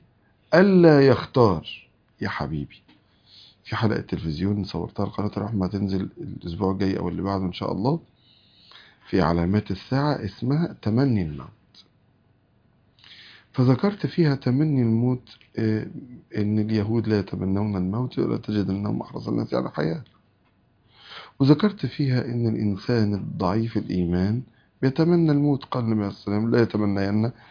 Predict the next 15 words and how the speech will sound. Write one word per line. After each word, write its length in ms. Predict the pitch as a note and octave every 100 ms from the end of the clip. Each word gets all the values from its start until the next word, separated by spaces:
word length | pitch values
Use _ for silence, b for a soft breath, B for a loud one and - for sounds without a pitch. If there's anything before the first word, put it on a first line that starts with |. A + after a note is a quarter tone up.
| B B B B -
أحدكم 920 | A#2 - A2+ G2+ A2+ D3 - A2+ F#2+ F2+
الموت 680 | D#2+ F2 F#2+ G2 F2+ A#2 - b b b -
لضر 440 | B2 B2+ D3+ D3+
نزل 460 | C#3 B2+ B2+ A#2 G#2
به، 220 | A2+ A2+ G2
فإن 200 | F#2+ F#2
كان 220 | A2 G2+
لابد 360 | F#2 G2 -
فاعلا 540 | F#2 F2 D#2+ E2 F2+ E2+
فليقل: 540 | - F#2 F2+ - F#2+ - B B B B -
اللهم 320 | D3 C3 G#2+
أحيني 320 | E2+ G#2 G#2
ما 120 | F#2
علمت 280 | E2 F2+ E2+
الحياة 260 | D#2+ E2+